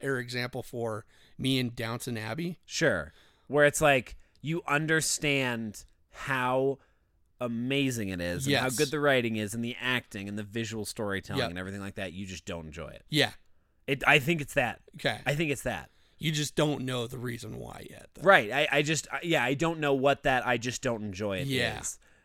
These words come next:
Speaker 2: 'Cause it, it's got mystery, it's got robots, it's
Speaker 1: Yep.
Speaker 2: got, like, the family stuff,
Speaker 1: It's
Speaker 2: which
Speaker 1: even
Speaker 2: is
Speaker 1: got
Speaker 2: good.
Speaker 1: huge deceit, like the, uh, Doctor Smith character.
Speaker 2: Yeah.
Speaker 1: She is so deceitful and, like,
Speaker 2: Right.
Speaker 1: good at it,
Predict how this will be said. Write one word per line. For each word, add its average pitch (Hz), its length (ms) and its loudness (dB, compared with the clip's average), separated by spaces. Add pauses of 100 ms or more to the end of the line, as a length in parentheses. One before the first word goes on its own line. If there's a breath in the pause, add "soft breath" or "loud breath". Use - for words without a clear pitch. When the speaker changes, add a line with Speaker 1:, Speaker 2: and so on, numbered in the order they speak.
(200 soft breath)
Speaker 2:
'Cause 185 180 0
it, 202 120 0
it's 175 180 -4
got 113 200 -4
mystery, 175 640 0
it's 127 120 -4
got 120 140 -2 (140)
robots, 151 720 4
it's 135 80 -2
Speaker 1:
Yep. 123 120 2
Speaker 2:
got, 120 160 0
like, 104 280 -4
the 101 80 -10
family 143 480 0
stuff, - 400 0
Speaker 1:
It's 156 80 2
Speaker 2:
which 143 100 0
Speaker 1:
even 180 220 6
Speaker 2:
is 160 40 2
Speaker 1:
got 139 240 4
Speaker 2:
good. 117 100 -10
Speaker 1:
huge 185 420 2
deceit, 139 540 0
like 123 240 -6
the, 123 460 -2
uh, 117 220 -4
Doctor 135 380 -4
Smith 123 340 -6
character. 113 640 -10
Speaker 2:
Yeah. 190 360 -2
Speaker 1:
She 185 340 4
is 117 320 2
so 151 560 2
deceitful 139 640 -4
and, 113 100 -6
like, 110 140 -6
Speaker 2:
Right. 156 180 -4
Speaker 1:
good 190 180 8
at 110 160 0
it, - 140 -10